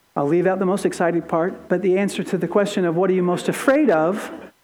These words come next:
was that my sexual sin will follow me into my marriage,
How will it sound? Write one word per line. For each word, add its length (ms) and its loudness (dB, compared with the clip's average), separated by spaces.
was 460 0
that 180 0
my 400 0
sexual 640 0
sin 640 0
will 200 0
follow 480 2
me 420 0
into 260 -2
my 160 0
marriage, 640 -2